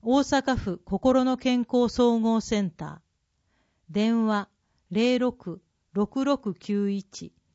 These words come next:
二八一一代表。月曜から金曜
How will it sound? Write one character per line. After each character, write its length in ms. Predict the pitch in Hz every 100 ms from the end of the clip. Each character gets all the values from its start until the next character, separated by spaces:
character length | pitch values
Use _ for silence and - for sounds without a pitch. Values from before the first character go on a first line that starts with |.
| -
二 260 | 190 226 240
八 380 | 214 220 180 170
一 280 | - 208
一 360 | 190 - - - -
代 300 | 160 180 185 -
表。 300 | 180 170 170 _ _ _ _ _ _ _ _ _
月 320 | 214 220 -
曜 220 | 302 294
か 100 | 262
ら 140 | 170 160
金 360 | - 202 196
曜 300 | 190 180 160